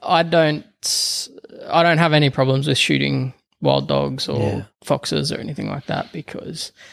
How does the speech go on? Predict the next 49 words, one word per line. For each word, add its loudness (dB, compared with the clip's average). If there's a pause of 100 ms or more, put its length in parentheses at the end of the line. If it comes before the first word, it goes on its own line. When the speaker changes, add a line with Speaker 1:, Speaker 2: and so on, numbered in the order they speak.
(260)
Speaker 1:
um, 0
I've 0
seen 4
the 4
damage 0
that -6
they -4
do, -2
and -6
it's -10
just, -8
yeah, -6
it's -10
just -12
brutal. -12 (180)
Speaker 2:
Yeah. -2 (320)
And 2
we've 4
kind 2
of, -8
like, -10 (300)
'cause -2
we've -8
domesticated -4
them, -12
we've -14
kinda -2
had -4
this, -6 (360)
uh, -12
dogs, 2
I -2
think -2
for -8
a 4
lot 2
of -10
people, -6
they're -2
like -4
a -8
different -6
animal. -8
Speaker 1:
Yeah. 4
Speaker 2:
They're -2
like, -8
they're -10
like, -4
Speaker 1:
Yeah. -2